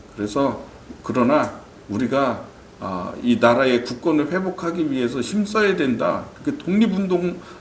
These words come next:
열심히 하고, 천구백십구 년, 이십 년 막 독립운동 열심히 일어나고 했거든요. 삼일 운동도 일어나고 그렇게 했는데,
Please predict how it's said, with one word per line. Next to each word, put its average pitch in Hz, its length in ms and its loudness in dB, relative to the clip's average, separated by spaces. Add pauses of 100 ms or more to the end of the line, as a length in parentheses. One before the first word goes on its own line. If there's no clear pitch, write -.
(180)
열심히 190 480 0
하고, 170 720 -2 (420)
천구백십구 175 1080 -2
년, 180 180 0
이십 143 300 -2
년 170 480 0 (300)
막 147 240 -4
독립운동 170 680 2
열심히 180 480 0
일어나고 143 880 0
했거든요. 123 760 -2
삼일 185 400 -2
운동도 117 520 2
일어나고 98 540 0
그렇게 - 320 -10
했는데, 120 540 -4